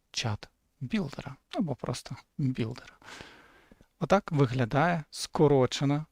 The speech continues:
бачите, як тут ось так у нас написано стільки рядків, а у нас тут скорочено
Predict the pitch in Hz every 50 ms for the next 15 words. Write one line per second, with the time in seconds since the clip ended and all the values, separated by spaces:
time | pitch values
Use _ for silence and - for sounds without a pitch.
0 | _ _ 143 135 135 151 - - - - 143 123 117 113 - - - _ _ _
1 | _ _ _ _ _ _ _ _ _ - 160 120 - - - _ _ - _ _
2 | - 139 - - 165 151 - - 147 131 - - 143 - - - - - - 131
3 | - - - 131 - - - 120 113 - - - 139 - _ - 123 123 139 156
4 | 151 - - 156 143 - - - - - - - 139 143 139 127 - - - 139
5 | 139 156